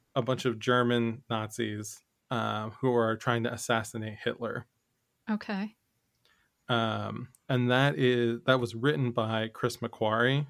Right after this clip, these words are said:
Speaker 1: who directed the last two Mission Impossible movies.
Speaker 2: Gotcha.
Speaker 1: Yeah. So I feel like that's where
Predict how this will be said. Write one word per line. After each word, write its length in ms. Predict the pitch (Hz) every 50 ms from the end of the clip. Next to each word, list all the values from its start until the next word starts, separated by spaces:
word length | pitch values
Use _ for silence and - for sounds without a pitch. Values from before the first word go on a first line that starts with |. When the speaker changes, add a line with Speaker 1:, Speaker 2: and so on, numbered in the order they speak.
| - -
Speaker 1:
who 100 | 120 113
directed 720 | 101 117 110 107 110 107 - 117 113 110 110 110 107 101 107
the 80 | 120
last 260 | 113 110 110 107 - -
two 120 | - 113
Mission 260 | 110 113 - - 117
Impossible 480 | 110 101 113 110 113 110 - 123 120 123
movies. 640 | 127 131 131 127 135 143 143 143 147 143 139 - - _ _ _ _ _ _ _ _ _ _ _ _ _ - - - - - - _ _ _ _ _ -
Speaker 2:
Gotcha. 580 | - 214 - - - - - - - - 208 - - _ _ _ _ _ _ _ _ _ _ _ _ _ _
Speaker 1:
Yeah. 300 | - 123 117 110 - - 139 -
So 220 | - - 143 135 135
I 80 | 135
feel 220 | 131 - 139 139 139
like 340 | 135 131 131 127 120 123 -
that's 440 | - 117 107 123 127 135 131 - -
where 640 | 127 120 117 113 113 113 113 107 107 107 107 120